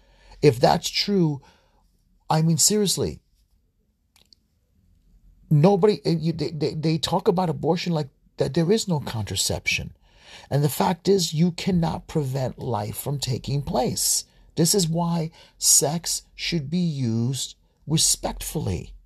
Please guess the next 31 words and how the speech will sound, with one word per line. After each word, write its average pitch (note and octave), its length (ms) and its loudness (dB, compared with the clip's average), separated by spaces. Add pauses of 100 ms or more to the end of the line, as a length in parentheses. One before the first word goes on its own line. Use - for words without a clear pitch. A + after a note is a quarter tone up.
(1400)
And B2 140 2
here, C3 160 6
let's C3+ 160 4
continue. G2 720 0
Unbelievable. B2 800 -4 (400)
And B2 160 2
you C#3 140 4
know, E3+ 260 6
one C3+ 300 2
of B2+ 100 0
the A2 140 -2
terrible D3+ 580 0 (140)
ironies B2 560 0 (100)
of A2 160 -4
their A2+ 180 0
position G#2 520 -2
is G2+ 180 -4
that F#2+ 220 -2 (400)
starting C3 720 2
in C3 120 -2
the A#2+ 80 0
nineties A#2 640 0
under G#2+ 220 -2
Democratic A2+ 720 -2
president, F#2+ 440 0
the G2 120 -2
abortion A#2 560 -2
rate G#2 340 0
went F#2+ 200 -2 (180)
way A2+ 240 4
down. F2+ 400 -4